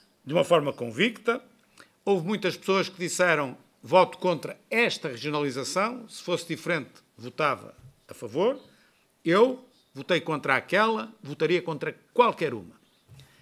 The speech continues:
Quase há vinte e cinco anos. Nestes vinte e cinco anos, fiquei vinte e cinco anos mais velho. E, portanto, com mais vinte e cinco anos de experiência. Nesses vinte e cinco anos de experiência, doze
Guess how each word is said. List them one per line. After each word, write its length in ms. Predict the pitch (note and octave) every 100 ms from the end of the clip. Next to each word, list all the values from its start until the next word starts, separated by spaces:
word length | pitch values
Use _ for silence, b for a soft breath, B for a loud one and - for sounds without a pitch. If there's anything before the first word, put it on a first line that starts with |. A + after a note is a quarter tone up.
| b b b _ _ _ _ _
Quase 240 | F#3+ F3
há 80 | E3
vinte 140 | D3+
e 40 | C3+
cinco 260 | C#3+ A2
anos. 260 | G2+ - _ _ _ _ _ _ _ b b b -
Nestes 300 | G#3+ A#3 -
vinte 160 | F3
e 40 | D#3
cinco 260 | E3+ E3
anos, 360 | F#3+ C4 - - _ _ _ _ _ _ _ _
fiquei 220 | - D#3+
vinte 140 | D3+
e 40 | B2
cinco 160 | C#3+
anos 140 | F#3 E3
mais 180 | C#3 G#2
velho. 200 | F#2+ E3 _ _ _ _ _ _ b b b b b _
E, 100 | B2+
portanto, 500 | C3+ C3+ F#3 G3 -
com 220 | D#3+ E3
mais 240 | D#3 C#3+ B2
vinte 180 | G3+ -
e 40 |
cinco 220 | E3+ D3
anos 180 | G3 F#3
de 60 | -
experiência. 560 | - C3 G#2 - - _ _ _ _ b b b b -
Nesses 320 | D3+ A3+ -
vinte 200 | E3+ F3+
e 20 |
cinco 260 | - F3 F3
anos 180 | D3+ B2
de 60 |
experiência, 540 | - D3+ F3+ A3+ - E3+
doze 480 | A#2 G#3 G#3+ D3